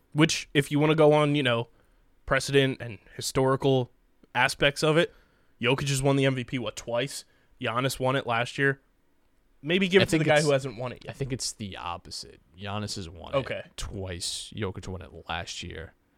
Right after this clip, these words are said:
Speaker 2: 'Cause Giannis had the M V P and Defensive Player of the Year season
Speaker 1: Right.
Speaker 2: too, but I just, I think, I think
Speaker 1: Same thing.
Speaker 2: Embiid's,
Speaker 1: It's
Speaker 2: Em-,
Speaker 1: like, you know,
Speaker 2: Embiid is wholly deserving.
Speaker 1: Mike Levin said on the, the Rights to Ricky Sanchez, like, "We learned how to, uh, share with others in preschool."
Speaker 2: <laughs> Un-,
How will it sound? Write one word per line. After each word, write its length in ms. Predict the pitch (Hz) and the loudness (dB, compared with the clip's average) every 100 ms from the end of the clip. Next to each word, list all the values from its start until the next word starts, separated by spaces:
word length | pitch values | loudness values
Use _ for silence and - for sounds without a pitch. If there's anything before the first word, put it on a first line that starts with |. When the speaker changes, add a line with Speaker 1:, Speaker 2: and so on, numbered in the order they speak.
| _ _ _ | _ _ _
Speaker 2:
'Cause 100 | - | 0
Giannis 240 | 123 135 - | 2 4 4
had 120 | 113 | 4
the 220 | 104 90 - | 2 -2 -6
M 100 | 107 | -6
V 120 | 98 | -6
P 260 | - 101 92 | -8 -6 -6
and 280 | 87 85 85 | -8 -10 -14
Defensive 440 | - 78 - - | -14 -14 -14 -14
Player 200 | - 82 | -12 -12
of 40 | 82 | -12
the 60 | |
Year 200 | 85 80 | -12 -12
season 260 | - - 117 | -12 -10 -8
Speaker 1:
Right. 180 | 95 95 | -6 -8
Speaker 2:
too, 240 | - 82 98 | -10 -12 -12
but 180 | - - _ _ _ _ _ _ _ _ - | -14 -16 _ _ _ _ _ _ _ _ 6
I 80 | 269 | 8
just, 240 | 214 - | 8 8
I 100 | 214 | 6
think, 220 | 202 160 - | 8 6 6
I 80 | - | 2
think 140 | 160 214 | 4 8
Speaker 1:
Same 140 | - | 8
thing. 200 | - 151 | 8 4
Speaker 2:
Embiid's, 80 | 123 | 2
Speaker 1:
It's 100 | 123 | 4
Speaker 2:
Em-, 80 | 185 | 6
Speaker 1:
like, 180 | - - | 6 4
you 60 | |
know, 140 | 156 208 | 6 8
Speaker 2:
Embiid 140 | 226 | 8
is 100 | 190 | 8
wholly 400 | - 170 156 143 | 8 6 6 6
deserving. 500 | 123 107 95 82 73 - - - - | 2 -2 -8 -12 -16 -20 -20 -20 -6
Speaker 1:
Mike 200 | 135 147 | -2 2
Levin 260 | 151 135 131 | 4 4 2
said 200 | - 117 | 2 0
on 140 | 110 110 | -2 -4
the, 280 | 110 110 101 | -4 -6 -4
the 120 | 113 | -2
Rights 220 | 120 - | 0 0
to 60 | 127 | -6
Ricky 160 | 117 | -6
Sanchez, 540 | - 117 113 107 98 101 | -6 -4 -6 -8 -10 -12
like, 140 | 101 - | -14 -6
"We 100 | 131 | 0
learned 320 | 143 151 143 | 4 2 2
how 160 | 135 | 0
to, 300 | 127 - 131 | 0 -2 0
uh, 300 | 127 120 117 - | 2 2 0 -4
share 300 | - 143 139 | -4 0 2
with 100 | 135 | 4
others 320 | 127 110 101 | 2 0 -8
in 120 | 110 113 | -16 -14
preschool." 480 | 131 117 - 104 - - - - - - - | -12 -12 -8 -4 -4 -6 -20 -20 -20 -20 -20
Speaker 2:
<laughs> 680 | - - - - - - - | -20 -20 -20 -20 -18 -16 -8
Un-, 140 | - | -8